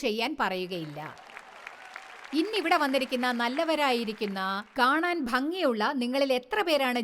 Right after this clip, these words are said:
ജീവിതത്തിൽ സമ്മർദ്ദത്തിനിരയായിരിക്കുന്നത്? അത് നിങ്ങൾ കൂടുതൽ പ്രവർത്തിക്കുന്നത് കൊണ്ടാണോ? ഞാൻ വീണ്ടും പറയാം, സമാധാനത്തോടെ ചെയ്യാനാവാത്തതൊന്നും ചെയ്യാൻ ദൈവം പറയുകയില്ല.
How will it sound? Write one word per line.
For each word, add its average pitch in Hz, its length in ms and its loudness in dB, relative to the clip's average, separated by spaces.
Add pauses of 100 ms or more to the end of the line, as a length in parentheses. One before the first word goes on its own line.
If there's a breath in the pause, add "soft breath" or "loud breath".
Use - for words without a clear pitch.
ജീവിതത്തിൽ 294 460 0 (160)
സമ്മർദ്ദത്തിനിരയായിരിക്കുന്നത്? 285 1300 0 (220)
അത് 233 160 -2
നിങ്ങൾ 269 200 0 (120)
കൂടുതൽ 311 380 0
പ്രവർത്തിക്കുന്നത് 277 680 0
കൊണ്ടാണോ? 226 320 2 (840)
ഞാൻ 233 120 2 (100)
വീണ്ടും 240 300 0
പറയാം, 202 280 -2 (380 soft breath)
സമാധാനത്തോടെ 330 800 4 (100)
ചെയ്യാനാവാത്തതൊന്നും 254 1120 2 (200)
ചെയ്യാൻ 233 480 2 (340)
ദൈവം 294 420 4 (600 soft breath)
പറയുകയില്ല. 208 680 0